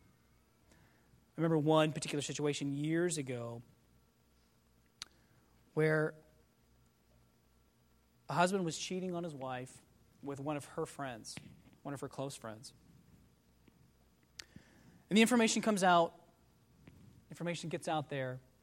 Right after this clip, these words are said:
and as the pastors and the elders and leaders of the church are gathering around this couple to help them, they're shocked.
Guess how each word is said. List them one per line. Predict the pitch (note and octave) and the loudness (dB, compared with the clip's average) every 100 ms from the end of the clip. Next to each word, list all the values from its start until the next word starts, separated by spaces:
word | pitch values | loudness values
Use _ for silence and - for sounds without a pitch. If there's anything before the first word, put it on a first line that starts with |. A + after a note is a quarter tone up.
| _ _ _ _ _ _ _ - - | _ _ _ _ _ _ _ -20 -2
and | D#3+ E3+ E3+ D#3 - - - - | 2 4 4 0 -6 -16 -20 0
as | E3 F3 E3 | 4 6 4
the | E3+ | 2
pastors | G3+ G3 G3 G3+ G3 | 6 6 6 4 4
and | F3 | 4
the | E3 | 2
elders | E3 E3+ E3+ E3+ E3+ | 4 6 6 6 4
and | D3 | 2
leaders | D3 E3+ E3+ E3 | 2 4 4 2
of | D3+ | 0
the | |
church | D3+ - D#3 D3+ | -2 2 2 2
are | |
gathering | D3 D3 D3+ | 0 2 2
around | D3 C#3+ C#3+ | 2 2 0
this | C#3 | -2
couple | - C#3 B2+ | -4 -4 -6
to | |
help | A#2 C#3+ D3+ - | -4 -4 -4 -6
them, | C3 A#2 A2+ - _ _ _ _ _ _ _ _ _ _ _ _ _ _ _ _ _ _ - _ _ _ _ _ _ - _ _ _ _ _ _ - | -8 -8 -10 -16 _ _ _ _ _ _ _ _ _ _ _ _ _ _ _ _ _ _ -20 _ _ _ _ _ _ -20 _ _ _ _ _ _ -6
they're | C#3 D3 | 0 0
shocked. | C#3 - G3 C3 | 0 -2 -2 -2